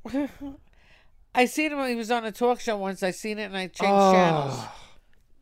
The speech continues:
Speaker 2: Bill Paxton. You don't know who Bill Paxton is?
Speaker 1: He sounds familiar.
Speaker 2: He was in, um,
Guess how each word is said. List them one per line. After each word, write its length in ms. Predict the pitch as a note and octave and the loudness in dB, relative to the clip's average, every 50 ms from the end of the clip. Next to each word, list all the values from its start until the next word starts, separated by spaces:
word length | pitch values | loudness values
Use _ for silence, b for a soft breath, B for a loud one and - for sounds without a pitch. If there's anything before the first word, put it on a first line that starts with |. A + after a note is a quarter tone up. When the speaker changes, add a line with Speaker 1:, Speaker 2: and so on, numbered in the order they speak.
| _ _ - | _ _ 6
Speaker 2:
Bill 160 | G3+ A3 A#3 | 8 8 8
Paxton. 440 | - A#3 A#3+ B3 B3+ - - C#3 A#2 | 6 2 0 0 0 -2 -4 -4 -4
You 80 | A2 | -2
don't 100 | B2 C#3 D3+ | 0 0 0
know 60 | D#3 | 0
who 40 | C#3+ | 0
Bill 120 | D3 D#3+ | 0 -2
Paxton 400 | D3+ E3+ E3 C#3+ F3+ - - G#3+ | 2 4 4 4 4 2 -2 -4
is? 140 | A3+ B3 G#3+ | -4 -4 -6
Speaker 1:
He 80 | B3+ A#3+ | -8 -8
sounds 340 | - - C#4 C#4 C#4+ D4 - | -6 -4 -4 -4 -6 -8 -8
familiar. 640 | - B3+ A3+ A3 A3 A3+ A3+ G#3+ F#3 D3+ C#3 C#3 - _ _ _ _ _ _ | -8 -10 -8 -8 -8 -8 -8 -8 -8 -8 -10 -10 -12 _ _ _ _ _ _
Speaker 2:
He 120 | - C#3+ D3 | 0 2 2
was 200 | D3 D3+ C#3 C#3+ | 2 2 2 2
in, 300 | D3+ D3+ D3 C#3+ C#3+ C#3+ | 2 0 0 0 0 2
um, 640 | C#3+ C#3 C3+ C3+ C3 C3 C3 B2+ B2+ B2+ B2+ B2+ | 2 4 4 6 4 4 2 2 0 -4 -6 -8